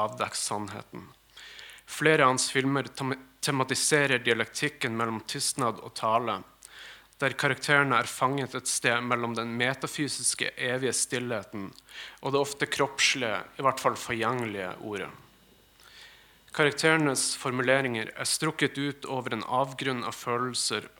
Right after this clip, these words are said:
og erfaringer som ikke kommer til uttrykk. Men det som også slår en når en leser arbeidsboken, er Bergmans store språklede, og også humor, som når han først i første sekstito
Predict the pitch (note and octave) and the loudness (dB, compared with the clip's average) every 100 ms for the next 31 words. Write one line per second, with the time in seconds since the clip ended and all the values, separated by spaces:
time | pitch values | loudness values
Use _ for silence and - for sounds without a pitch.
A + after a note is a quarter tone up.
0 | - A#2+ A#2 B2+ A#2 A#2 G2 - - - | -8 -6 -2 6 6 6 -2 -10 -18 -8
1 | - C3 C3 - A#2 - G2 G2+ F#2+ G2 | -6 -4 -4 -2 -2 -2 -8 -8 -10 -10
2 | - - - - - - _ _ _ _ | -10 -10 -10 -14 -16 -20 _ _ _ _
3 | - - - - - - - - D3 E3 | -20 -20 -18 -18 -18 -20 -20 -6 2 4
4 | F#3 E3+ E3 F#3+ - E3+ D#3+ C3 B2 C#3 | 6 6 6 6 8 8 8 6 2 0
5 | C3 C3 B2+ B2 - C3+ C#3+ E3 - - | 2 6 8 6 2 -6 -2 0 2 0
6 | C#3+ - A#2 A2 - - _ - D3 B2 | -2 0 -4 -4 -10 -20 _ -6 -2 2
7 | C#3 C3+ C3 B2 - - - - C#3+ C#3+ | 2 2 0 0 -2 0 0 0 0 2
8 | C3+ - - B2+ D#3 - C#3 A2 F#2+ G#2 | 2 2 0 0 -2 -2 0 0 -2 -12
9 | - - _ - - - - D3+ E3 - | -14 -20 _ -20 -18 -18 2 4 6 4
10 | D#3+ D#3+ D3+ A#2+ A2+ A#2 - _ _ - | 4 4 2 2 -4 -12 -18 _ _ -20
11 | - - - D3+ D#3 D3+ D3 C3+ - D3+ | -20 -10 0 4 8 8 6 4 2 2
12 | - C3+ D3+ - D#3 - C#3 - C3+ - | 2 0 0 0 0 2 2 2 -6 -2
13 | D#3+ D3 | 2 4